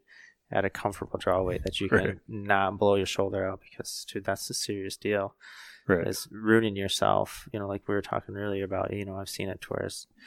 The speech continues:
Speaker 1: you know, either target panic or, um, just ruining your equipment. But r-, ruining yourself, uh, you,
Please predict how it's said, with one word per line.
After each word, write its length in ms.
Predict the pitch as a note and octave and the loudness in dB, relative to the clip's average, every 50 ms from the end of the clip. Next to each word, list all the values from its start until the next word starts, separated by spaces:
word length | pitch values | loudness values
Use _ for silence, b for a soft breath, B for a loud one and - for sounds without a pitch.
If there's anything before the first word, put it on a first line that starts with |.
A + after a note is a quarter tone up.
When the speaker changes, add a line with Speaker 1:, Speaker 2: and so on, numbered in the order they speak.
| b b b b b _ - | b b b b b _ -8
Speaker 1:
you 80 | - G2+ | -6 -2
know, 60 | G2+ | -2
either 120 | F#2+ F#2+ | -2 -2
target 340 | F#2 - - G2 G2 G2+ - | -2 -2 -2 -2 -2 -2 -8
panic 380 | - - G2 F#2+ F#2+ G2 G2 - - _ | -6 -6 -6 -6 -6 -8 -10 -12 -16 _
or, 400 | - F#2 F#2 F#2 F#2 F2+ F2+ F2+ | -10 -8 -6 -6 -6 -6 -4 -4
um, 300 | F#2 F#2 F#2 F#2 F2+ F2+ _ _ _ _ - - - | -4 -4 -4 -6 -10 -14 _ _ _ _ -20 -14 -8
just 200 | - - - - | -4 -4 -4 -2
ruining 240 | A2 G#2+ G#2 G2+ G2 | -4 -4 -4 -4 -4
your 120 | F#2+ F#2 | -4 -4
equipment. 480 | F#2 - - - G#2+ G#2 G2+ G2 - - _ _ b b b b b b b b b b b b _ | -4 -4 0 0 0 0 0 -6 -6 -8 _ _ b b b b b b b b b b b b _
But 160 | - G#2 F2 D#2 | -2 -2 -2 -2
r-, 120 | G#2+ - _ | -6 -10 _
ruining 340 | - A#2 A2 A2 G#2+ G#2 G2 | -2 0 2 2 2 2 -2
yourself, 680 | F#2+ F#2 F#2+ - - G2+ G2+ G2+ G2 F#2+ - - - - A#2 | -4 -4 -4 -2 0 2 2 2 2 0 -6 -12 -16 -14 -12
uh, 60 | A2+ | -10
you, 320 | A2 G#2+ G#2+ - G#2 G#2+ | -10 -10 -10 -12 -14 -18